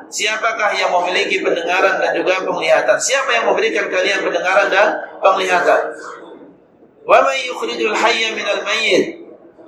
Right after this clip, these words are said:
Wa may yukhrijul mayyita minal hayy?" Siapakah yang mengeluarkan yang hidup dari yang mati?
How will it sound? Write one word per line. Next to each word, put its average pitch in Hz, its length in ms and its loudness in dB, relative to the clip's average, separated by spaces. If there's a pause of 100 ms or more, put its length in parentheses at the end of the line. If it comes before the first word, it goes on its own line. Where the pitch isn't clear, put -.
(240)
Wa 226 220 4
may 226 180 0
yukhrijul 196 480 0
mayyita 208 460 0
minal 185 260 -4
hayy?" 208 240 2
Siapakah 240 460 0
yang 233 180 -2
mengeluarkan 208 540 2
yang 196 160 -10
hidup 220 240 -6
dari 208 240 -2
yang 208 160 -6
mati? 196 480 -2